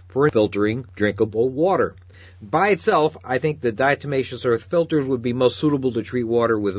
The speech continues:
low bacterial count and low level of cloudiness, also known as turbidity. I think it would be more effective with several layers of different substances. Remember, what are you trying to do? You're trying to mimic the natural filtration of water by different ground layers.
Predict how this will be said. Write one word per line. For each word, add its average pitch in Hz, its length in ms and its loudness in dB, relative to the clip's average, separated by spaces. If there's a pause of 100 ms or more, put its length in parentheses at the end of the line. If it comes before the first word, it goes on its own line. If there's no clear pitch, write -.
low 139 220 0
bacterial 131 600 0
count 113 420 -6
and 113 460 -2
low 123 280 0
level 131 360 0
of 92 120 -6
cloudiness, 107 680 -2
also 113 320 -2
known 101 120 -4
as 92 100 -6
turbidity. 95 640 -4 (120)
I 110 100 -4
think 139 320 -4
it 131 120 -2
would 131 200 0
be 117 120 -2
more 143 380 0
effective 147 400 -2
with 120 180 -6
several 156 380 0
layers 120 340 0
of 101 180 -6
different 117 320 -2
substances. 180 540 -4
Remember, 156 320 0
what 156 140 0
are 170 40 0
you 170 80 -6
trying 160 220 0
to 151 60 -2
do? 160 120 2
You're 101 140 -2
trying 151 420 0
to 131 140 -2
mimic 127 520 -2
the 110 140 -4
natural 151 440 -2
filtration 151 600 -4
of 113 120 -6
water 156 320 0
by 110 280 -2
different 101 460 -8
ground 156 340 0
layers. 110 400 -2